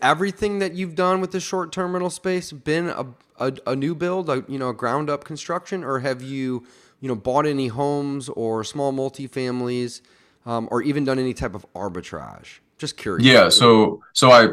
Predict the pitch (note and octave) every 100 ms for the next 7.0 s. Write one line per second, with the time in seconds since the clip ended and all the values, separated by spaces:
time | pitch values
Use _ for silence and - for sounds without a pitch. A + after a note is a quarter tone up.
0 | - A#2+ A#2 C3 D3 B2 A2+ A2+ A2+ F2
1 | G#2 G2 G#2+ G2 G2+ A2 A#2 A2 G2 -
2 | F#2 - F#2+ F2+ A2+ A2 - G#2 F#2+ -
3 | F#2+ F#2 F#2+ F#2+ F#2 - F#2+ F#2 - -
4 | G#2 F#2+ F2 G2 F#2+ F2+ F2+ F#2 F#2+ F#2+
5 | F2+ F2 F2+ F#2 E2 F2+ F#2 F2 E2+ F2
6 | E2+ D#2+ - - E2+ E2 E2+ F2 D#2+